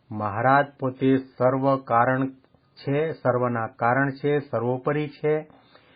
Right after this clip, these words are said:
એવી પ્રકારની ઉપાસનાની દ્રઢતા કરતા હવા. પરોક્ષપણે કરીને મહારાજ પોતે પ્રગટપણાની વાતો કરે છે. પ્રગટ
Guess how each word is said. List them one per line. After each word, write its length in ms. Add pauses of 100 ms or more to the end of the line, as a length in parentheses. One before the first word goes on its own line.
(280)
એવી 320
પ્રકારની 600
ઉપાસનાની 880
દ્રઢતા 480
કરતા 520
હવા. 340 (1400)
પરોક્ષપણે 760
કરીને 400
મહારાજ 640
પોતે 260 (120)
પ્રગટપણાની 840
વાતો 320
કરે 300
છે. 220 (240)
પ્રગટ 420